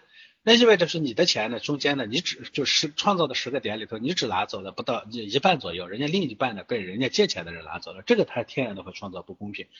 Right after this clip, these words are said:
我要特别强调一句，固定收益理财是天然创造不公平的理财分配的一个，一个原因。第二呢是什么呢？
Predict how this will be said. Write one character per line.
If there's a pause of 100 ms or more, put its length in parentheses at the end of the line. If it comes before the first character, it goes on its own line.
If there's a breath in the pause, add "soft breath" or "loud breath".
(120)
我
要
特
别
强
调
一
句， (300 loud breath)
固
定
收
益
理
财
是
天
然
创
造
不
公
平
的 (160)
理
财
分
配
的 (220)
一
个， (240)
一
个 (120)
原
因。 (720 loud breath)
第
二
呢
是
什
么
呢？